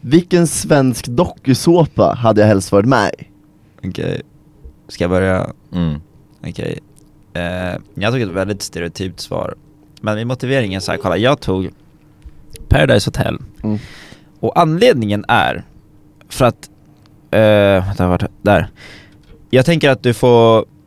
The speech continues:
Speaker 2: du får, du får stöka, du får vara på solsemester, du får, eh, snacka med folk, du får ha kul,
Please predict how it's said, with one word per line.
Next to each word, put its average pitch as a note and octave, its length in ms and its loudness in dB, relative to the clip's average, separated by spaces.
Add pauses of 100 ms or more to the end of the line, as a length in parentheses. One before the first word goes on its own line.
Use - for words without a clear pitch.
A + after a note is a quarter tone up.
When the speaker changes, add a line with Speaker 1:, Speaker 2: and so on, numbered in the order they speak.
(380)
Speaker 2:
du A2 140 -2
får, A2 640 2
du A2 120 -6
får A#2 100 -2
stöka, B2 720 2 (200)
du - 100 -6
får A2+ 120 -2
vara G#2 140 2
på G#2+ 200 0
solsemester, A2+ 1300 0 (100)
du G2+ 160 -4
får, G2 720 -6 (720)
eh, F#2 420 4
snacka A#2 520 0
med A2 160 0
folk, A2 280 0
du G#2+ 60 -4
får G#2 140 -2
ha G#2 160 2
kul, A#2 600 4